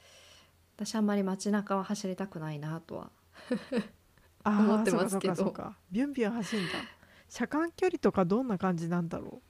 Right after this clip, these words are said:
Speaker 2: う。
Speaker 1: うん。
Speaker 2: なんか、
Speaker 1: うん。
Speaker 2: 日本は結構詰めてくる人詰めてくんなって思ってて。
Speaker 1: あー、す-、うん、
Speaker 2: でもそれは、
Speaker 1: うん。
Speaker 2: 台湾とかよりは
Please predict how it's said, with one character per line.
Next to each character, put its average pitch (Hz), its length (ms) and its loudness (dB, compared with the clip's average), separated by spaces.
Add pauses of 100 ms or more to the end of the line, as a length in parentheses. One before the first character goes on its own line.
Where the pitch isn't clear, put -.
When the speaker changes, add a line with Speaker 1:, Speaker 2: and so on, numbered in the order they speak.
(260)
Speaker 2:
う。 - 20 -8
Speaker 1:
う 165 40 -8
ん。 156 580 -12
Speaker 2:
な 226 100 0
ん 208 60 4
か、 185 280 2 (1300)
Speaker 1:
う 180 60 -8
ん。 180 40 -2
Speaker 2:
日 214 120 4
本 320 280 2
は 190 380 4 (220)
結 - 140 -4
構 - 80 4
詰 277 240 -2
め 294 60 2
て 202 140 4
く 180 80 0
る 170 80 2
人 - 160 -4
詰 208 200 -4
め 214 80 0
て 170 120 -2
く 165 120 -4
ん 160 80 -4
な 165 100 -4
っ 160 40 -6
て - 140 -10
思 160 160 -4
っ - 40 -8
て - 180 -10
て。 - 260 -12
Speaker 1:
あ 277 680 0
ー、 - 20 -2
す-、 - 220 -18 (120)
う 247 100 0
ん、 247 40 2
Speaker 2:
で - 80 4
も 196 120 0
そ 240 140 2
れ 247 120 8
は、 233 340 2
Speaker 1:
う - 20 -20
ん。 - 20 -20 (840)
Speaker 2:
台 311 220 4
湾 311 220 2
と - 140 2
か 190 380 4 (1160)
よ 233 160 8
り 202 120 8
は 165 340 2